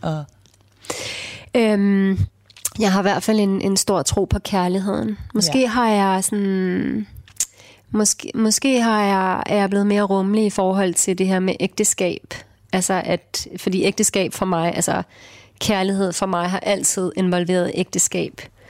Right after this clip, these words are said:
Speaker 2: Men jeg tror, jeg har rykket mig en lille smule i forhold til, at... Øh, at, at, at kærligheden står over ægteskabet, og at kærlighed godt kan eksistere, også uden ægteskabet.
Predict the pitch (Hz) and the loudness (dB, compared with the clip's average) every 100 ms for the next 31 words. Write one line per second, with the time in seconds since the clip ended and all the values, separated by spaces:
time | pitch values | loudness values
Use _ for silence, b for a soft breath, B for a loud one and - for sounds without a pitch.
0 | B B - 196 180 - 220 185 185 180 | B B 0 0 0 0 0 0 0 0
1 | 175 202 190 185 208 226 220 190 180 180 | 0 2 2 2 2 2 0 0 0 0
2 | - 175 180 - - 175 165 170 - - | 0 0 0 -2 -2 0 0 -2 -4 -4
3 | - - 196 B B B B B B B | -2 -4 -6 B B B B B B B
4 | B B B B B - 208 190 _ - | B B B B B -4 -4 -4 _ -4
5 | - - - - - - 196 175 190 196 | -4 -4 -6 -2 -4 0 0 2 2 2
6 | 185 175 - 175 170 170 175 175 - 185 | 2 0 0 0 2 2 2 0 0 -2
7 | - 165 - 160 175 B B - 180 170 | 0 -2 -2 -2 -2 B B -2 0 -2
8 | - 196 170 170 175 160 170 165 - 190 | -2 0 0 0 -2 0 -2 -2 -4 -2
9 | 160 - 170 - 165 147 160 170 185 175 | -2 0 -2 0 0 0 0 0 0 0
10 | 165 160 180 - 202 - - | -2 -4 -4 -2 -2 -4 -6